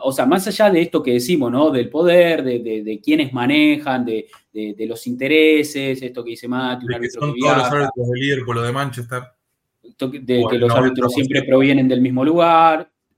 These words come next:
Speaker 1: Más allá de todo eso, también a mí la sensación que me da es que muchos árbitros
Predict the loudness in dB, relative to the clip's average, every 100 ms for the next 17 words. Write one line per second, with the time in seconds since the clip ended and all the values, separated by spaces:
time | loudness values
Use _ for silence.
0 | -8 -4 -4 -4 0 0 0 0 0 -2
1 | -4 -2 -2 -2 -4 _ _ _ _ _
2 | _ _ _ _ _ _ _ -8 -4 0
3 | -2 -2 -6 -6 -6 -2 0 2 0 0
4 | -8 -4 -4 -4 -8 -4 2 4 2 0
5 | -4 -2 -2 -4 -6 -8 -8